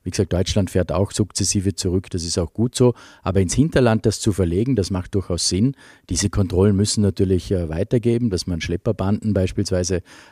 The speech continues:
äh, aufspüren kann. Äh, das ist wichtig, das ist notwendig. Aber die harten Grenzkontrollen, wie beispielsweise von Bregenz nach Lindau,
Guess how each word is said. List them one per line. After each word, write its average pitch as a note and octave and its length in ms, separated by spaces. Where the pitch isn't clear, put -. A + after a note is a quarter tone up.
äh, F2+ 60
aufspüren G2+ 680
kann. F#2 320
Äh, F2+ 260
das F2 160
ist F2+ 200
wichtig, G#2+ 340
das F#2+ 140
ist F#2 160
notwendig. B2 580
Aber G2 180
die F2 140
harten G2+ 320
Grenzkontrollen, G#2+ 800
wie F2+ 100
beispielsweise F2 580
von F2+ 160
Bregenz F2 320
nach F2+ 120
Lindau, G#2+ 380